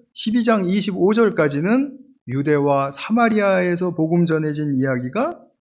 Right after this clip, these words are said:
기록되어 있고, 그 다음에 십삼 장 일 절부터 이십팔 장까지 길게, 뭐 한 십육 장 정도 되죠. 땅 끝까지 어떻게 복음이 증거되었는가에 대해서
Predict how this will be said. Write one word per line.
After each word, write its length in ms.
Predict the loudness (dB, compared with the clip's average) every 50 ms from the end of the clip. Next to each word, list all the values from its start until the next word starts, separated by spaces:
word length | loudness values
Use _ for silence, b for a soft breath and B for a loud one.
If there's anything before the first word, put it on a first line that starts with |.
| _ _ _ _ _ _ _ _ _ _ _
기록되어 420 | -6 -2 0 0 0 0 0 0 0
있고, 640 | 0 -2 0 0 2 2 2 0 -4 -8 -12 _ _ _ _ _ _ _ _ _ _ -6
그 60 | -4
다음에 180 | -2 0 0 -2
십삼 420 | -4 -4 -4 0 0 2 2 2
장 160 | 2 0 0
일 160 | 0 0 -2
절부터 420 | 0 -2 -2 -2 -4 -6 -6 -6 -6
이십팔 440 | -4 -4 -6 -8 -8 -8 -8 -6 -6
장까지 460 | -6 -8 -8 -8 -8 -8 -10 -12 -14
길게, 640 | -14 -12 -6 -2 0 2 2 2 2 -2 -4 -10 -16 -20 _ _ _
뭐 180 | -16 -16 -14 -14
한 120 | -12 -12
십육 440 | -10 -6 -4 -2 -2 -2 -4 -6 -4
장 180 | -2 0 0 0
정도 260 | -2 -2 -2 -4 -4
되죠. 440 | -4 -6 -8 -8 -10 -10 -10 -12 -14 -16 -20 _ _ _ _ _ _ _ _ _ _ _ _ _ _ B B B B B B B B B
땅 280 | -2 0 0 0 0 0
끝까지 680 | -2 -4 -4 -4 -4 -4 -2 -2 -4 -4 -4 -4 -4 -4
어떻게 360 | -4 -4 -4 -4 -4 -4 -2
복음이 420 | -2 -2 -2 -2 0 0 0 -2 -2
증거되었는가에 1500 | -2 -4 -2 -2 -2 -2 -2 0 0 0 0 0 0 0 0 0 0 2 2 2 0 -2 -4 -8 -4 -2 0 0 0 0
대해서 600 | -4 -10 -10 -8 -4 -2 -2 -2 -2 -4 -10